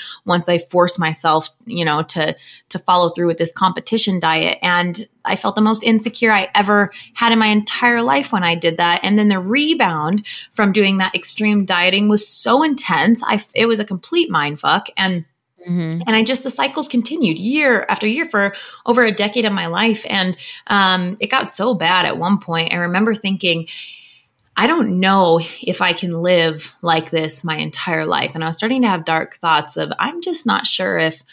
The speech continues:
Speaker 1: um, I want to keep living." And that was really scary 'cause I've always been kind of a happy-go-lucky, positive, bubbly personality, but this was just wearing on me so much. And what was frustrating was,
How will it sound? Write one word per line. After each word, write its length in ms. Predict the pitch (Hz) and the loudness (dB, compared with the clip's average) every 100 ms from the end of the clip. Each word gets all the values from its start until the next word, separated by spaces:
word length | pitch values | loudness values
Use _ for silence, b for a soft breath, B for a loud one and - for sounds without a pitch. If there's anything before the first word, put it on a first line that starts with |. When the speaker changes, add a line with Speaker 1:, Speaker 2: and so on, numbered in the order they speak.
| B B B | B B B
Speaker 1:
um, 520 | 170 170 160 151 151 - - | -2 0 -2 -4 -10 -14 -8
I 120 | 165 | -6
want 400 | 156 147 170 208 | -6 -2 -2 -2
to 60 | - | -6
keep 360 | - 143 135 - | -10 -12 -10 -8
living." 480 | 151 135 - 98 - B B B | -8 -6 -8 -8 -8 B B B
And 360 | 190 185 175 170 | 0 2 0 -2
that 260 | - 247 220 | -2 0 0
was 200 | 180 165 | 0 -2
really 360 | 185 185 175 | 0 2 2
scary 360 | 170 - 165 160 | -2 -4 -2 -2
'cause 140 | 165 | -4
I've 140 | 180 196 | -4 0
always 240 | 254 240 | 0 0
been 320 | - 165 170 | -2 -4 -4
kind 160 | 151 170 | -6 -6
of 80 | 156 | -4
a 40 | |
happy-go-lucky, 1000 | 147 175 170 180 165 160 180 180 185 170 | -4 -4 -4 -4 -2 -2 -2 -2 -6 -14
positive, 540 | - 190 180 170 160 165 | 0 2 2 0 -6 -2
bubbly 320 | 170 165 165 | -2 -2 -8
personality, 760 | - 175 - 156 156 202 175 160 | -8 -8 -6 -4 0 0 -2 -4
but 160 | 165 | -6
this 180 | 214 214 | -4 -6
was 100 | 185 | -6
just 180 | 160 165 | -8 -10
wearing 580 | 160 151 170 180 180 170 | -8 -2 0 0 -2 -2
on 160 | 160 | -4
me 120 | 156 165 | -6 -8
so 320 | - 175 170 | -8 -6 -4
much. 280 | 156 160 - | -4 -6 -6
And 100 | 175 | -6
what 100 | - | -6
was 140 | 170 | -8
frustrating 640 | - - - - 185 175 | -6 -4 -4 -2 -2 0
was, 300 | 170 165 160 | -2 -2 -4